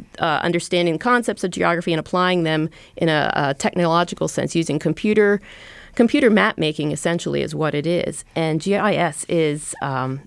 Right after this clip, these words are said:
it's, there are just many, many jobs in local government, national government, uh, private industry,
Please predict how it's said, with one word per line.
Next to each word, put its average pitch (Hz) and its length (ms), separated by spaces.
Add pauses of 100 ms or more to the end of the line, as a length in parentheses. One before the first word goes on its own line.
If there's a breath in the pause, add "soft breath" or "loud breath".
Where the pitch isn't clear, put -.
(120)
it's, 185 260
there 220 180
are 214 40
just 208 240
many, 208 280
many 165 240
jobs 151 580 (220 loud breath)
in 156 140
local 151 240
government, 202 460
national 170 380
government, 170 720
uh, 147 240
private 185 460
industry, 175 760